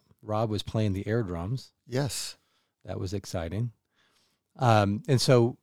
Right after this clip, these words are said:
Speaker 1: yeah, as we are continuing this conversation, um, just to conceptualize this a little bit, so <laughs> our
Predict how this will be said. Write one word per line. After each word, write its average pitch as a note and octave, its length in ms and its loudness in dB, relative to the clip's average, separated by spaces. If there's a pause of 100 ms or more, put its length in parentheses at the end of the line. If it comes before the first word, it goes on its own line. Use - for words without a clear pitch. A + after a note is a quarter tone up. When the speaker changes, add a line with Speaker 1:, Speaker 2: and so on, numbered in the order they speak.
Speaker 1:
yeah, C3+ 260 2
as C#3+ 240 6
we C3+ 460 4
are A#2 240 2
continuing A#2 800 4
this - 500 -2 (120)
conversation, G#2+ 960 -2 (400)
um, A2+ 220 4
just C3 240 4
to A2+ 120 0
conceptualize G#2 720 -2
this G2 160 -6
a G#2 40 -4
little G2+ 100 -2
bit, A2 140 -4
so A#2 220 0
<laughs> - 120 -2
our A#2 220 0